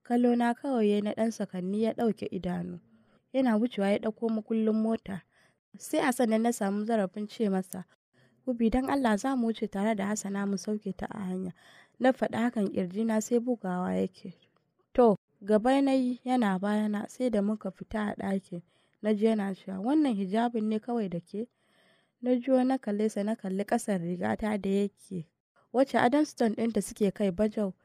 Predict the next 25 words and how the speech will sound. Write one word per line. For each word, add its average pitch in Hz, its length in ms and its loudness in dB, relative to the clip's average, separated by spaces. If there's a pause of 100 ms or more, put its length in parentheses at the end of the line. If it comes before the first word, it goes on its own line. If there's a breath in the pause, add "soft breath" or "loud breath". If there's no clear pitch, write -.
(460)
In 349 160 10
dai 381 140 8
mai 285 140 8
idanu 214 460 4
ya 220 120 8
kalla, 180 460 -4
sai - 200 0
sun 262 240 0
ɗauki 208 280 -2
hankalinsa. 185 760 -2 (480 soft breath)
Dalilin 233 480 2
hana 214 280 0
ni 208 100 0
saka 220 240 -2
ƙaramin 214 480 0
hijabi 190 460 0
kenan, 180 440 -4 (460 soft breath)
idan 226 200 2
na 247 100 4
saka 240 260 -4
kayan 214 400 0
da 202 180 0
adonsu 226 360 -2
ya 220 100 4
bayyana. 185 580 -4